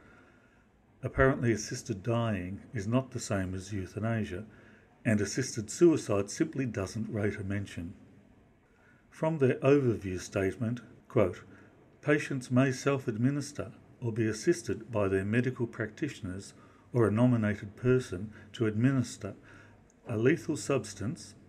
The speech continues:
as prescribed by regulations, to end their lives, after having gone through the required process outlined in the bill,"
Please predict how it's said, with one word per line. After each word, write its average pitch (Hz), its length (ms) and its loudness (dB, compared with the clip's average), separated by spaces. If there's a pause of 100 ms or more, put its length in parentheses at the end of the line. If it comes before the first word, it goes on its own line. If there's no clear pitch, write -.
(100)
as 104 160 -4
prescribed 98 680 -2
by 95 180 0
regulations, 101 880 0 (380)
to - 180 2
end 120 260 4
their 101 180 -2
lives, 107 560 -2 (560)
after 135 280 2
having 101 260 0
gone 107 260 4
through 107 220 0
the 101 100 0
required 113 600 0
process 107 680 -4 (240)
outlined 101 600 0
in 95 200 -4
the 98 120 -12
bill," 98 300 -2